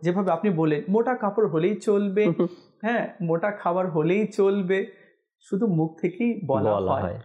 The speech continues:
Speaker 1: কিন্তু যখন তার দিকে দেখা হয়, তাকা হয়, তার ব্যস্ততা যখন দেখা হয়, তার অ্যাক্টিভিটিস যখন দেখা হয়, তো মনে হয়, "বাপরে, সে তো কোটি কোটি নিয়ে চিন্তা ভাবনা
Speaker 2: চিন্তা
Speaker 1: করছে
Speaker 2: ভাবনা করছে।
Speaker 1: এবং সেটা নিয়ে সে খেলছে",
Speaker 2: হুম।
Speaker 1: তাই না?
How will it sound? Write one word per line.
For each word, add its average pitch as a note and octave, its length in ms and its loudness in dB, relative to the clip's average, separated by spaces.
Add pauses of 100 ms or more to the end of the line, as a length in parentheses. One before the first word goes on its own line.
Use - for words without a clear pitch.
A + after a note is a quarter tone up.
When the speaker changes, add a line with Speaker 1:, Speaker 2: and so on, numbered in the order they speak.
Speaker 1:
কিন্তু A3 300 0
যখন G3+ 500 -2 (260)
তার D#3 240 -2
দিকে F3+ 280 0
দেখা C#3 440 -4
হয়, F3 340 -2
তাকা F3 340 -2
হয়, D#3 300 -2 (560)
তার D#3+ 540 0 (200)
ব্যস্ততা A#3 600 0
যখন F#3 420 -2
দেখা C3+ 320 -2
হয়, F3 320 0
তার E3+ 320 -4
অ্যাক্টিভিটিস F3 720 -4
যখন E3 340 -4
দেখা C3+ 300 -2
হয়, E3+ 220 -2 (400)
তো D#3+ 80 -6
মনে C3 360 -2
হয়, F3+ 140 -4 (100)
"বাপরে, B2+ 400 -4
সে D#3+ 200 -8
তো F3 180 -2
কোটি G3+ 400 -4
কোটি G#3+ 320 -4
নিয়ে A3+ 560 0 (140)
চিন্তা G3 300 0
ভাবনা E3 320 -2
Speaker 2:
চিন্তা B2 240 2
Speaker 1:
করছে A2+ 200 2
Speaker 2:
ভাবনা G#2+ 120 -2
করছে। G2+ 220 0
Speaker 1:
এবং G#3 140 0
সেটা G3 300 0
নিয়ে A3 220 2
সে A#3 180 0
খেলছে", F3+ 840 -2
Speaker 2:
হুম। A2 200 2
Speaker 1:
তাই C#3+ 120 0
না? G#3 160 -2